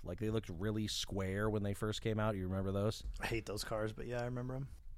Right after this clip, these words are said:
Speaker 1: So she had just gotten this car. Her dad had bought it for her. We're going to prom. She is driving. One of our neighbors halfway down the block at the time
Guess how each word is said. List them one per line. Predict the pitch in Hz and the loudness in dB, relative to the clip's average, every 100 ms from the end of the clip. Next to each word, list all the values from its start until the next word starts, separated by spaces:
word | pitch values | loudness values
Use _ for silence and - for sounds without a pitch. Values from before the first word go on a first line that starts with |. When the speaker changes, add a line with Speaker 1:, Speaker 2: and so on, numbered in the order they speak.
| - - - - - - - - - - - - - - - - - | -10 -12 -12 -14 -14 -14 -14 -14 -14 -12 -14 -14 -14 -14 -14 -14 -10
Speaker 1:
So | - - 147 127 123 113 - - - | 2 10 12 12 10 6 -4 -10 -4
she | - 165 | 2 4
had | 185 | 6
just | 180 - | 6 6
gotten | 135 139 | 6 6
this | 143 | 2
car. | - 90 85 92 - - - | 4 4 4 2 -4 -8 -2
Her | 113 | 0
dad | 101 101 113 | 2 2 2
had | 98 | 2
bought | 87 85 | 0 0
it | 80 | -2
for | - 82 | -4 -2
her. | 90 95 - - - - - - | -2 -4 -10 -12 -12 -16 -16 -4
We're | 98 131 | 2 4
going | 139 139 147 | 6 6 4
to | 139 123 117 123 | 2 2 4 4
prom. | 98 78 85 95 | 2 2 2 0
She | - 104 107 | -2 -2 0
is | - | 0
driving. | 90 82 85 95 120 - - - - - - - - - - - - - - - - - - - - - - - - - - - | 0 0 0 -2 -2 -6 -12 -12 -12 -10 -12 -10 -10 -10 -12 -14 -14 -12 -10 -12 -12 -10 -8 -8 -8 -8 -10 -10 -10 -10 -10 0
One | 110 135 | 6 8
of | 151 | 10
our | 156 120 | 8 8
neighbors | 110 117 110 101 95 - - | 6 4 4 2 2 -2 -8
halfway | - 120 110 - 110 | -2 2 2 4 2
down | 104 92 | 4 2
the | 76 | 2
block | 85 110 - | 0 0 0
at | |
the | 95 | -4
time | - 95 87 85 | 0 2 4 2